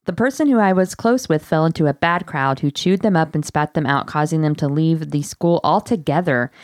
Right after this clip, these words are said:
and rendering me alone and confused and trying to make new friends. Admittedly, I didn't know what to do and stuck out to others like a sore thumb and became a prime target for the dickhead in our year. So I took comfort in music, video games, and movies, as some people do.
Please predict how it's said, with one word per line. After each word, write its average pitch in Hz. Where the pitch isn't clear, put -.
and 143
rendering 262
me 240
alone 165
and 151
confused 185
and 151
trying 151
to 156
make 139
new 131
friends. 127
Admittedly, 202
I 151
didn't 180
know 160
what -
to 160
do 214
and 226
stuck 247
out 262
to -
others 175
like 151
a 151
sore 185
thumb 147
and 143
became 147
a 147
prime 180
target 151
for 156
the 147
dickhead 143
in 139
our 135
year. 135
So 180
I 170
took 180
comfort 285
in 277
music, 175
video 175
games, 147
and 190
movies, 170
as 156
some 147
people 143
do. 143